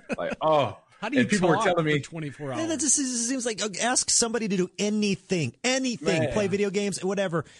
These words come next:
Speaker 3: for twenty-four straight hours. It's almost
Speaker 1: Right.
Speaker 3: impossible to do. Just pick one task and try to do it for, so to use the
Speaker 1: That's hard.
Speaker 3: mental capacity for twenty-four hours to continue.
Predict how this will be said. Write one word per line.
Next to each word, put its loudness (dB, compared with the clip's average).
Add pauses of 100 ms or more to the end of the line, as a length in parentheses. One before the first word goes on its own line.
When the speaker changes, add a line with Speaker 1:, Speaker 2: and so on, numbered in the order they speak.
(220)
Speaker 3:
for 0
twenty-four -2
straight -2
hours. 0
It's -4
almost 0
Speaker 1:
Right. 4
Speaker 3:
impossible -2
to 0
do. -2 (100)
Just -2
pick 0
one 0
task -2
and 0
try -2
to -2
do 0
it -2
for, -4 (260)
so 0
to -2
use 0
the 0
Speaker 1:
That's 2
hard. 2
Speaker 3:
mental 0
capacity -2
for -4
twenty-four -4
hours -2
to -4
continue. -4